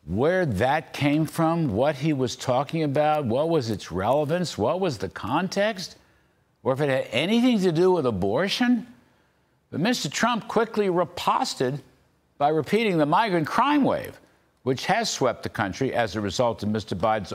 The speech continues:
open border policies. And of course, unfortunately, we have seen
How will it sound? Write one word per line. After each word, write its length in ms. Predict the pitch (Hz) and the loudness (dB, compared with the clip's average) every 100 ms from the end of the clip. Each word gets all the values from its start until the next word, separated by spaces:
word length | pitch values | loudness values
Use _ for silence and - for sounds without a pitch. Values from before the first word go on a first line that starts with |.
| - | -2
open 300 | 127 120 110 | -2 -2 -2
border 260 | 117 110 | 0 -2
policies. 640 | 98 135 131 123 151 135 - - | -2 0 2 0 -2 -4 -6 -4
And 160 | 131 | -4
of 140 | 127 - | -4 0
course, 320 | 190 165 - - - | 0 0 -4 -14 -2
unfortunately, 880 | 175 170 147 - 202 - 143 123 131 - - - | 0 0 -4 -2 -2 0 -2 -2 -2 -6 -20 -4
we 140 | 131 | -2
have 200 | 135 131 | -2 -4
seen 260 | - 143 | -2 0